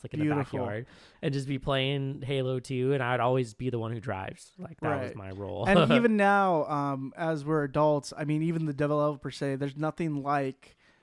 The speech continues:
Speaker 2: sitting around on the couch with your buddies, talking shit, drinking beers, and just playing Slayer.
Speaker 1: Yeah, for real.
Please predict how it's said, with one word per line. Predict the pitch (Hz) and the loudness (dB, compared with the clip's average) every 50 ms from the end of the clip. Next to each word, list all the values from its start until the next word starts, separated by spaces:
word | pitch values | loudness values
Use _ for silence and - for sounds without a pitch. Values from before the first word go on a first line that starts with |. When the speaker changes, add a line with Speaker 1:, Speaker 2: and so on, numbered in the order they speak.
| _ _ | _ _
Speaker 2:
sitting | - - - 175 165 170 | -8 -2 0 2 2 4
around | 165 165 160 156 160 165 | 4 4 4 4 4 2
on | 160 156 | 0 -2
the | 151 | -4
couch | 147 - 160 147 151 151 - | -6 -2 0 2 2 0 -2
with | 147 143 | -4 -8
your | 151 143 | -8 -4
buddies, | 127 143 143 143 143 139 139 135 - | -2 -2 0 0 0 -2 -2 -4 -6
talking | - 147 143 143 - 143 | -4 -2 -2 -2 -4 -6
shit, | 131 - - 160 147 - | -10 -6 -4 -4 -4 -4
drinking | - - 147 139 139 - 139 135 | -4 -6 -6 -6 -4 -4 -6 -6
beers, | 127 135 139 139 135 135 131 131 | -4 -4 -4 -2 -2 -4 -6 -6
and | 131 131 | -10 -10
just | 127 127 - _ _ | -12 -14 -16 _ _
playing | - 143 127 123 123 | -8 -8 -6 -6 -8
Slayer. | 120 - - 127 120 117 110 120 143 _ _ _ _ _ _ _ _ _ _ | -10 -12 -12 -12 -12 -12 -12 -14 -16 _ _ _ _ _ _ _ _ _ _
Speaker 1:
Yeah, | - - - - 151 | -8 -6 -6 -10 -12
for | - - 135 147 165 170 147 | -14 -14 -14 -14 -14 -10 -4
real. | - 156 | -4 -4